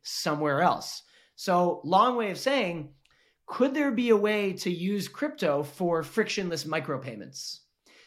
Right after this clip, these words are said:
And we still haven't really seen that. There was something called Basic Attention Token that tried to do that, B A T. But, you know, what if, like, The Atlantic has a big investigative feature, and I don't wanna subscribe to The Atlantic for a year and go through the friction of putting in my credit card.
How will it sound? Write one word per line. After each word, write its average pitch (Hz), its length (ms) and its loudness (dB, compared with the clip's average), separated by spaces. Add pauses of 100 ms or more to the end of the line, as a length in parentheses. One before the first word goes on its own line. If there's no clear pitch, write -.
(140)
And 180 100 -4
we 190 60 -2
still 269 200 0
haven't 208 280 2
really 175 180 -2
seen 151 300 -2
that. 110 220 -6
There 135 100 -4
was 160 200 -2
something 170 180 -6
called 139 200 -2
Basic 147 340 -4
Attention 135 440 -8
Token 120 340 -8
that 113 100 -10
tried 131 220 -6
to 135 80 -8
do 151 140 -4
that, 175 280 -2
B 127 140 -6
A 123 120 -8
T. 139 440 -10 (460)
But, 170 140 2
you 233 80 0
know, 185 120 6
what 180 160 4
if, 233 160 4
like, 190 380 0
The 170 240 -2
Atlantic 147 640 -4 (220)
has 160 220 -2
a 165 60 0
big 190 300 0
investigative 165 580 -2
feature, 135 480 -6 (300)
and 156 420 -4
I 262 120 2
don't 262 120 4
wanna 214 180 0
subscribe 170 500 -2
to 139 80 -8
The 156 120 -2
Atlantic 165 380 -4
for 147 180 -2
a 151 60 -2
year 170 400 2
and 135 140 -6
go 156 100 0
through 151 140 -6
the 156 80 -8
friction 202 320 -4
of 147 100 -8
putting 165 200 -8
in 165 60 -10
my 175 120 -8
credit 240 360 -4
card. 120 420 -4